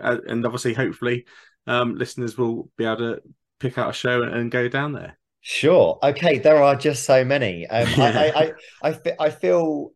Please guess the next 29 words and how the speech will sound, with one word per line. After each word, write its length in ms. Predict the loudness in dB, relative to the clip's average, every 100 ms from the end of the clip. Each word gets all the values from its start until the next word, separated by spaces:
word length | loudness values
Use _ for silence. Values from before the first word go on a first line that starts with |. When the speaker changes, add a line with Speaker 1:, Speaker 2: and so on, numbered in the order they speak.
| _
Speaker 2:
I 60 | -8
feel 220 | 0 -2
compelled 960 | -2 -10 -12 -18 _ 0 4 6 4 -2
to 100 | -6
mention 520 | -4 -4 -6 -10 -8
the 80 | -10
Square 480 | -8 0 2 4 0
in 60 |
Harlow, 420 | -2 0 0 0 -4
which 240 | -6 -4
is 120 | -4
now 240 | -2 0 -2
a 40 |
pile 300 | -2 -4 -2
of 120 | -4
rubble. 360 | -6 -8 -12 -18 _ -4
Um, 200 | -2 0
Speaker 1:
Yeah, 200 | 0 -2
unfortunately. 360 | -4 -4 -4 -2
Speaker 2:
and 80 | 0
that's 180 | 0
because 320 | -4 -6 -4 -2
of, 140 | 2
uh, 380 | 2 2 0 -6
the 140 | -8 -8
Tory 320 | -2 -2 -2
council 440 | -4 -6 -8 -8
there, 360 | -4 -4 -4 -8 _ _ _ -2
uh, 340 | 0 2 0